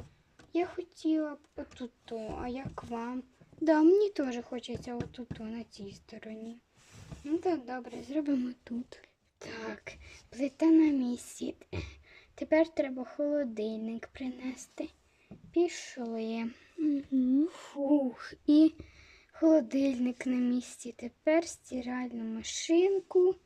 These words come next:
А, ще ж мийка є. Ну, коротше, давайте. Угу. Так, ну все. Ми принесли умивальник, е, і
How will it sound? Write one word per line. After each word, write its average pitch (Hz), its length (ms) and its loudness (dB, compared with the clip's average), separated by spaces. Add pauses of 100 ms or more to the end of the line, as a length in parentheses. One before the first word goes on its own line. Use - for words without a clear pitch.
(680)
А, 311 220 6
ще - 200 -2
ж - 200 -2
мийка 349 840 4 (320)
є. 320 420 0 (760)
Ну, 320 80 6
коротше, 277 440 2
давайте. 254 720 2 (100)
Угу. 294 640 6 (500)
Так, 262 360 -10
ну 277 160 2
все. 277 440 0 (800)
Ми 285 180 2
принесли 285 760 0 (220)
умивальник, 311 1300 2 (1120)
е, 262 540 -4 (680)
і 285 340 4